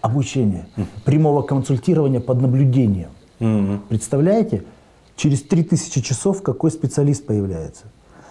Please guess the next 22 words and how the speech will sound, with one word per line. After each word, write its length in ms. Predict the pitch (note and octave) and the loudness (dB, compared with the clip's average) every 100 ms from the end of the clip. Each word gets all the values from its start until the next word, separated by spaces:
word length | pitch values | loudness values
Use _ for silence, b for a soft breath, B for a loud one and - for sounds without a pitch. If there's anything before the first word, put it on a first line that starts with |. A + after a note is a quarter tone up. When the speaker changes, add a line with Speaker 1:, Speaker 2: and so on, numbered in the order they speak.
| B B | B B
Speaker 1:
И 60 | A#2+ | -2
тогда 320 | C3+ A#2 E3 | 0 2 2
этот 180 | F#3 D3 | 2 -2
специалист 480 | - B2 C#3+ C3+ - | -4 -2 0 0 0
может 280 | B2 A#2+ A#2 | 0 0 -2
работать 480 | A#2+ C3 - F#2+ | 0 0 -2 -4
в 160 | G#2 F#2+ | -4 0
любых 300 | B2+ C#3 - | 2 2 0
кризисных 420 | B2+ A2+ G#2+ G#2 | 0 0 0 -4
ситуациях, 680 | - A2 C3 D3 C#3 A#2+ - | -4 -2 0 0 -2 -4 -2
на 80 | A2+ | 0
любом 320 | A#2+ B2+ A#2+ | 2 2 0
телефоне 420 | A#2 A#2 B2 A#2 | -2 -4 -2 -2
доверия. 420 | A2 B2 C3+ A#2+ B B B B B B - | 0 0 0 0 B B B B B B -2
Нам 200 | B2 C#3+ | 2 4
этого 220 | C3+ A#2 | 2 0
сейчас 220 | A2+ G2+ | -2 -6
не 60 | G#2+ | -6
хватает. 460 | G2+ F#2+ F2 F2 | -8 -6 -6 -4
Нам 180 | G2+ A#2 | 0 2
нужно 200 | A#2+ A2 | 2 0
повышать 580 | A2 A#2+ A#2+ C#3+ C3+ | 0 0 0 -2 -2